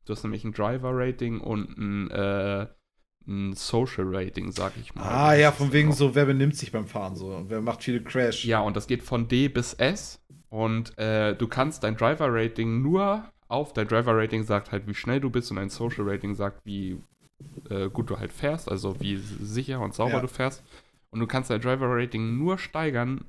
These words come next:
Speaker 1: auf das Level, was auch dein Social-Rating hat. Das heißt, du kannst nur ein S-Fahrer sein, die schnellste Klasse, wenn du auch dich be-, verhältst wie ein
Speaker 2: Ja,
Speaker 1: S-Fahrer,
Speaker 2: ja.
Speaker 1: also im Social-Rating auf S bist.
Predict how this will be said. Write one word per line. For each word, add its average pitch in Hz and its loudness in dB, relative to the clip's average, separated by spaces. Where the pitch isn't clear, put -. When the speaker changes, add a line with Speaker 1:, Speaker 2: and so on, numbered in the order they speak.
Speaker 1:
auf 110 -6
das - -4
Level, 110 0
was 110 -2
auch - -8
dein 101 -2
Social-Rating - -4
hat. - -20
Das 92 -10
heißt, 107 0
du 113 -2
kannst 110 -6
nur 156 0
ein 160 0
S-Fahrer 104 -4
sein, 101 -2
die 101 -2
schnellste 104 -6
Klasse, 127 -4
wenn 104 -2
du 101 -2
auch - -2
dich 110 -4
be-, 110 -6
verhältst 135 -4
wie 104 -6
ein 95 -6
Speaker 2:
Ja, - -8
Speaker 1:
S-Fahrer, 151 4
Speaker 2:
ja. 170 6
Speaker 1:
also - -6
im 90 -8
Social-Rating - -6
auf - -6
S - -6
bist. - -20